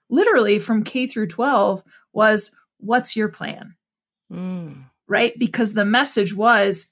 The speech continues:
Speaker 1: if you wanna work in tech and you don't want a college degree, like, if you don't wanna go to college to work this job,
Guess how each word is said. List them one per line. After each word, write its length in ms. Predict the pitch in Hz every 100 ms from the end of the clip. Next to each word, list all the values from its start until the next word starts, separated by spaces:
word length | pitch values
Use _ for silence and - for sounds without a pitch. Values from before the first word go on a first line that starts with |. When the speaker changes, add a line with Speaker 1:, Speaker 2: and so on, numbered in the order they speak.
| -
Speaker 1:
if 220 | 226 226
you 280 | 202 226 302
wanna 260 | 370 320
work 320 | 233 226 269 269
in 140 | 208
tech 520 | 160 196 240 - - _ -
and 200 | 240 208
you 160 | 214
don't 200 | 247 262
want 200 | 208 214
a 60 | 240
college 480 | 240 226 220 214 -
degree, 580 | 208 170 170 180 220 233
like, 160 | 202
if 80 | 208
you 80 | 247
don't 140 | 262
wanna 220 | 208 220
go 140 | 202 202
to 80 | 170
college 600 | - 240 220 196 - -
to 120 | 208
work 280 | 214 208 -
this 180 | 190
job, 420 | - 240 254 220